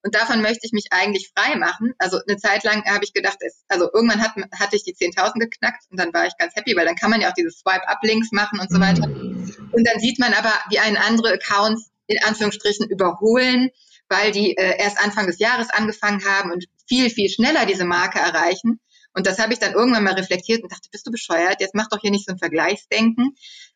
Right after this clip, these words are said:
Speaker 1: Die haben ganz andere Themen. Also es sind teilweise Lehrkräfte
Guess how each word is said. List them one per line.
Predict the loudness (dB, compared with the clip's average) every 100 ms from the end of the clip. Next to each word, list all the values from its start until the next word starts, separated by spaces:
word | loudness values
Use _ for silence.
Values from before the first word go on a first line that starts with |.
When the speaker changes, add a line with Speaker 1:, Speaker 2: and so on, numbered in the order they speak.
| _ -2
Speaker 1:
Die | 0
haben | 2 2
ganz | 2 2 2
andere | 0 -2
Themen. | 0 2 2 2
Also | 0
es | 0
sind | -2
teilweise | 0 0 0 0
Lehrkräfte | 0 0 -2 -2 -2 -2 -2 0 0 -2